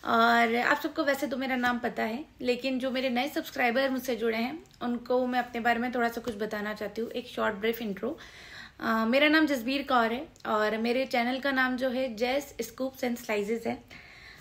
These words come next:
Basically मैं इंडिया से हूँ, लेकिन मैं दुबई में रहती हूँ और, अ, मेरा दुबई इंडिया आना जाना लगा रहता है, क्योंकि मेरे in-laws और मेरी फैमिली जो है, वो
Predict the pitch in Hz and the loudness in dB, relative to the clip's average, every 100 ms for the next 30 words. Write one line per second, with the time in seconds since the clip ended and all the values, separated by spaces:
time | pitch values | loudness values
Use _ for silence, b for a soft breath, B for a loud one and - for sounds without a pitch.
0 | B - 269 277 311 311 311 311 311 262 | B -2 2 4 4 6 6 6 4 4
1 | 254 254 285 285 277 320 - 240 226 240 | 6 6 6 4 0 -2 0 -2 0 -2
2 | 233 233 233 226 240 262 269 247 247 240 | 0 0 2 2 2 2 0 0 -2 -6
3 | 277 349 - - - 214 208 208 202 214 | -6 -10 -20 -18 -10 -6 -4 -4 0 2
4 | 220 226 226 247 254 254 226 240 254 262 | 2 0 0 0 2 0 0 0 2 0
5 | - 240 247 262 233 226 226 226 254 320 | -2 0 2 2 2 2 2 0 0 0
6 | 226 214 196 180 185 202 220 214 233 233 | 0 0 -2 -4 -6 -6 -6 -6 -2 -2
7 | 240 247 233 254 294 302 269 262 254 233 | 0 0 2 4 4 2 -2 -4 -2 -2
8 | 226 226 240 277 262 294 - | -2 -2 -2 -4 -6 -8 -10